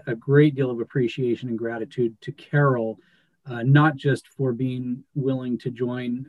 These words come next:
uh, the podcast today, but also for her tireless work, uh, for wild horses. So, uh, as the New York Times story that you mentioned,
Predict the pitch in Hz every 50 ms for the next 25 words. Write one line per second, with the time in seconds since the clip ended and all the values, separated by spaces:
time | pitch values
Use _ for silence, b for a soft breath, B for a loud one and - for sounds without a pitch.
0 | - 123 117 113 113 113 _ - 151 147 135 131 - 135 123 120 - - - 139
1 | 127 123 123 120 113 120 131 127 127 123 131 131 - - 151 - - - - 156
2 | - - - - - - - 156 160 165 156 143 127 117 110 - 135 123 117 120
3 | 117 117 - _ _ _ _ _ _ _ _ _ _ _ - 139 123 120 - -
4 | - 139 123 120 123 123 123 123 113 - - 147 135 135 120 - - 117 107 104
5 | - - - 170 147 139 135 b b b b b b b _ - 143 139 139 151
6 | 156 143 120 147 151 165 180 196 190 175 156 135 - - 165 160 160 160 156 151
7 | 139 - - 170 156 156 160 151 143 131 135 135 135 135 135 135 131 135 143 143
8 | - - - 135 123 123 120 117 120 135